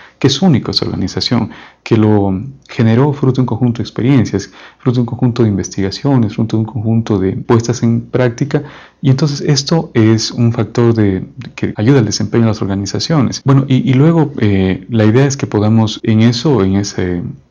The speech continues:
conjunto de, de, de actividades, eh, mejorar, eh, y que nos permita retroalimentar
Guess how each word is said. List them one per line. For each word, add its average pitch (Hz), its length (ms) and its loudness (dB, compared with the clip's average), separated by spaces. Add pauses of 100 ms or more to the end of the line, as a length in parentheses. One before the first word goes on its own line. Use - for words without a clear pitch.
(120)
conjunto 113 460 0
de, 92 180 -2
de, - 300 -10 (180)
de 117 100 -6
actividades, 113 540 -2 (400)
eh, - 80 -6
mejorar, 117 640 2
eh, 92 460 -4 (100)
y 139 120 0
que 120 280 0
nos 107 240 -2
permita 113 380 0
retroalimentar 117 720 2